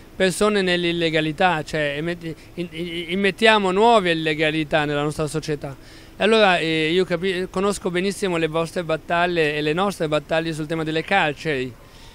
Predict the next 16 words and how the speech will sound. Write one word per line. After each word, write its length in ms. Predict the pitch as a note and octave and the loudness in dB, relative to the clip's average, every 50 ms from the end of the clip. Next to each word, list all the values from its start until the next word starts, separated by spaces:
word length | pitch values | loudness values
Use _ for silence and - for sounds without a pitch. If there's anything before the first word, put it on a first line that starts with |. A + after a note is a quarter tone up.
| - - - | -20 -20 -12
e 100 | - D#3+ | -8 -4
di 100 | D#3+ E3+ | -4 -4
quanto 380 | D#3+ - F#3+ F#3+ F#3+ F#3+ F3 F#3 | -2 0 0 0 0 0 -2 -2
appunto, 760 | E3+ D#3+ F3+ F3+ F3+ F3 - F#3 E3 D#3 D3+ D3+ D3 D3 D3 | -2 -2 -4 -6 -4 -2 0 0 2 2 2 2 2 2 2
eh, 100 | D3 D3 | 2 2
oggi, 720 | D3 D#3 E3+ D#3+ D3 D#3+ D#3+ D3+ D3 C#3+ C#3 C#3 C3+ C3+ B2+ - - - - - | 2 2 0 0 -2 -4 -2 -2 -2 -2 -2 -4 -4 -6 -8 -10 -16 -18 -14 -10
eh, 200 | D#3+ D3 D3 C#3+ | -8 -6 -6 -6
siano 460 | - - F#3+ F#3+ F#3+ F#3 F3 D#3 D3+ | -4 -2 0 0 0 2 0 0 0
una 240 | D#3 D#3+ D#3+ D#3+ D#3+ | 0 -2 -2 -4 -4
somma 380 | - - G3 G3 G3 G3 F3+ | 0 2 2 2 2 2 0
di 120 | E3+ E3+ E3+ | 0 0 0
negazioni 500 | E3 E3 D#3 E3+ D#3+ - - F#3 F3+ F3 | 0 2 0 0 0 0 0 0 0 0
di 100 | F3 E3+ | 0 2
diritti, 540 | E3+ F3 F3 G#3 A3+ A3 G3+ - - F3 | 2 4 4 6 4 4 2 0 -2 -2
di 120 | D#3 D#3+ D#3+ | 0 2 2
opportunità, 1040 | D#3 D3+ C#3+ E3 E3 E3 D#3+ - F3 E3+ E3 D3+ F#3 F#3+ F#3+ G3 F#3+ F3+ E3+ D#3 | 2 0 0 0 -2 -2 -2 -2 -4 -2 -2 0 2 4 4 6 6 6 4 2